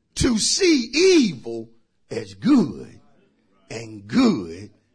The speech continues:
as evil. And in such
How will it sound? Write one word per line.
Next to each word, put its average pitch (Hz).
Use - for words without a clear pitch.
as 98
evil. -
And 170
in 302
such -